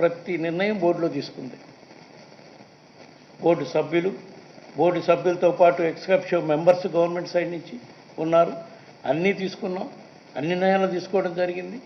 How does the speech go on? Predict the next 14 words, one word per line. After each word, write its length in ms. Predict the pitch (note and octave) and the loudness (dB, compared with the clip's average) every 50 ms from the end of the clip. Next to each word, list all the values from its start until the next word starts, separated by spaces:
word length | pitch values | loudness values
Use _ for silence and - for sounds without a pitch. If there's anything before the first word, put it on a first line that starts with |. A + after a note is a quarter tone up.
| - - - | -12 -12 -10
ఇంప్లిమెంట్ 380 | B2+ F3 E3+ D#3+ F3+ F3 D#3+ C3+ D3+ | -8 -6 -4 -4 -4 -4 -4 -6 -8
చేసేసే 380 | D#3 D#3 E3 E3+ D3+ C3+ E3 D#3+ C3+ C3+ | -8 -6 -6 -8 -6 -4 0 2 2 2
ఆఫీసర్లు 480 | - - E3 - - F#3+ F#3+ F#3 G#3+ - - - - - - - - - - - - - - - - - - - - - - - G#2 A#2 | 2 -2 -8 -4 -4 -4 -4 -4 -8 -10 -12 -18 -20 -20 -20 -20 -20 -20 -20 -20 -20 -20 -20 -20 -20 -20 -20 -20 -20 -20 -16 -8 0 4
వాళ్ళ 200 | B2+ C#3+ D#3+ F3 F3 | 6 6 6 6 4
ప్రేమ 200 | F3 F3+ F3+ F3+ F#3+ F#3+ F#3+ F#3 E3 E3+ | 4 2 4 2 2 0 -2 0 0 0
ఏమి 120 | F#3 F#3+ F#3 F3 | 0 4 6 6
లేకుండా 340 | E3+ - F3 F3 F3+ - - - - - - - G3+ | 4 4 0 -6 -6 -8 -8 -10 -14 -18 -6 4 8
పేపర్లో 440 | F#3 F#3 F3+ F#3+ F3+ F#3 F3+ E3+ E3 | 8 8 8 6 4 6 6 6 6
వస్తుంది, 320 | - - - E3+ F3 F#3 F3+ E3 | 4 0 -6 -6 -4 -4 -4 -4
నిన్నో 240 | D#3+ D#3+ E3 F3 E3+ D#3+ | -4 -2 -2 -2 -2 -2
మొన్నో, 260 | D#3 D3+ D3+ E3 G3 A#3+ B3+ - - - - - - - - - - - - - - - - - - - - - - - - - - - - - D3 D3+ | -2 -4 -4 -4 -6 -6 -8 -12 -16 -20 -20 -20 -20 -20 -20 -20 -20 -20 -20 -20 -20 -20 -20 -20 -20 -20 -20 -20 -20 -20 -20 -20 -20 -20 -20 -14 -8 -4
ఆ, 20 | D3+ C#3+ C#3 C3 B2+ B2+ B2 B2 A#2+ B2 - - - - D3+ | -4 -2 -2 -2 -4 -4 -6 -8 -10 -12 -14 -16 -10 -8 -6
ఒక 80 | C#3+ C#3+ - | -4 2 4
పేపర్లో 380 | D3 C#3+ - - B2 A#2 G#2+ | 4 4 4 2 -4 -6 -6